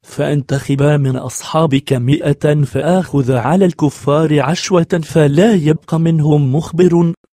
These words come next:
إلا قتلته. قال: أكنت فاعلا ذلك يا سلمة؟ قال: نعم، والذي أكرمك. فضحك رسول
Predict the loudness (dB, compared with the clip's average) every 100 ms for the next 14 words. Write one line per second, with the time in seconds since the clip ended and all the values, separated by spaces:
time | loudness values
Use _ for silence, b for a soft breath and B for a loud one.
0 | 0 2 2 2 2 0 -6 0 2 2
1 | 0 0 0 0 0 0 2 2 0 -2
2 | 0 -2 0 -4 -2 -2 0 0 0 0
3 | 0 0 0 -2 0 2 2 2 0 0
4 | 0 2 2 2 0 -2 -4 -2 -2 -2
5 | 0 0 2 0 0 0 -2 -2 -2 -2
6 | -2 -2 0 0 0 0 -2 -2 0 2
7 | 0 0 -2 0 0 -2 -2 -2